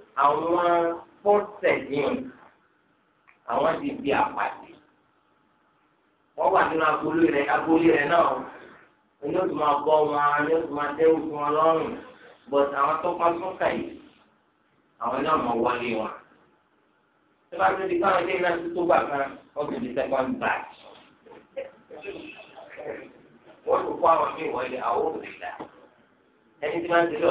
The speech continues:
dára ni. Torí yóò kú, wọ́n lọ kú pẹ̀lú àwọn mẹ́jọ, ó fi àwọn mẹ́jọ lẹ̀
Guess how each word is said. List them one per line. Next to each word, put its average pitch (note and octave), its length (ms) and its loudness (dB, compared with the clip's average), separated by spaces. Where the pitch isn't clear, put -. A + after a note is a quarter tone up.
dára G#2+ 380 -4
ni. - 340 -18
Torí F#3 160 -4
yóò A#3 200 6
kú, - 200 -8
wọ́n F3+ 200 0
lọ - 100 0
kú D3 160 -6
pẹ̀lú C#3+ 300 -2
àwọn - 240 0
mẹ́jọ, B2+ 320 -6
ó C#3+ 140 -10
fi C#3 160 -8
àwọn A2+ 200 0
mẹ́jọ A2+ 340 -6
lẹ̀ - 200 -10